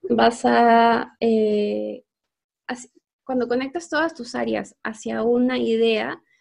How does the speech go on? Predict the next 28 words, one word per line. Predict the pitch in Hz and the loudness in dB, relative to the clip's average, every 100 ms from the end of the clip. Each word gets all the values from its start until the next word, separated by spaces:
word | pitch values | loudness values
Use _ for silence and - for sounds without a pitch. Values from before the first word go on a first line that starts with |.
| _ - | _ -8
vas | 254 247 | -4 -4
a | 247 | -4
hacer | 247 247 | -6 -6
que | 247 240 | -4 -4
esta | 240 247 | -4 -4
idea | 233 226 220 | -2 0 -2
sea | 247 233 226 | -4 -6 -4
completada. | 233 233 214 202 208 196 196 _ _ _ _ _ _ _ _ _ _ _ _ _ _ _ _ _ _ _ _ _ _ _ _ _ _ _ _ - | -2 -2 -2 -8 -8 -10 -12 _ _ _ _ _ _ _ _ _ _ _ _ _ _ _ _ _ _ _ _ _ _ _ _ _ _ _ _ -6
Y, | 294 311 311 _ _ _ - | -2 -2 -4 _ _ _ -6
de | 247 277 | 0 2
hecho, | 311 311 320 320 | 2 0 -2 -2
en | 262 | -2
la | 233 | 0
Biblia | 240 254 247 240 269 - | 0 0 0 -2 -4 -2
hay | 247 | 2
versículos | 254 247 - 247 - 233 226 339 - | 2 0 -4 -6 -2 -2 -2 -6 -12
que | - | -6
nos | 240 220 - | -4 -4 -4
hablan | 233 233 240 233 254 - | -4 -2 0 -2 -4 -8
sobre | - - 226 214 | -14 -8 -4 -2
la | 220 214 | -4 -4
determinación. | 208 220 214 208 202 196 - 214 214 | -6 -6 -4 -2 -2 -4 -2 -2 -4
Por | 220 226 | -6 -6
ejemplo, | 226 233 226 240 247 - _ - - _ - | -4 -4 -4 -4 -8 -10 _ -20 -20 _ -6
Filife-, | 269 247 247 254 - - | 2 2 2 -2 -6 -6
Filipenses | 254 226 240 254 254 269 302 | -4 -2 0 0 2 -2 -4
cuatro | 247 233 240 247 | -4 -2 -2 -4
trece. | 214 208 - | -6 -6 -12